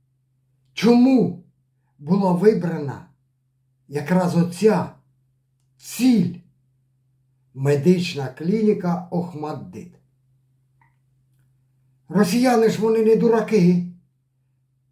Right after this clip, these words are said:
Вони ціль вибирають. Чому, наприклад, вони не вибрали ціллю, наприклад, якісь центри прийняття рішень? Адміністрацію президента,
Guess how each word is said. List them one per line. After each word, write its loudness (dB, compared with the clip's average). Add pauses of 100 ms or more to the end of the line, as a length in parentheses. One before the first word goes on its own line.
(200)
Вони 4
ціль -4
вибирають. 0 (400)
Чому, 2
наприклад, -2
вони -2 (1040)
не -2
вибрали 2
ціллю, -8 (1600)
наприклад, -2
якісь -2 (520)
центри 0
прийняття -2
рішень? 0 (1000)
Адміністрацію 0
президента, -6